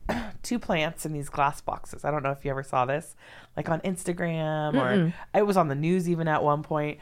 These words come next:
Speaker 1: So they put two plants in these glass boxes. Now, they both got fed the same, watered the same, same amount of sunlight. The only difference is, is that one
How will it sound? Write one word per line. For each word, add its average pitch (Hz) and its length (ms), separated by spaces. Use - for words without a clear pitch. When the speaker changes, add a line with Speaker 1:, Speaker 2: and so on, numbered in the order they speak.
Speaker 1:
So - 140
they 185 100
put 185 220
two 226 260
plants 170 420
in 165 220
these 160 240
glass 143 320
boxes. - 460
Now, 147 120
they 143 100
both 156 220
got - 220
fed 214 220
the 190 100
same, 170 400
watered 170 400
the 165 100
same, 156 340
same 214 320
amount 190 280
of 165 60
sunlight. 139 460
The 165 180
only 185 320
difference 240 480
is, 87 360
is 160 240
that 147 300
one 160 840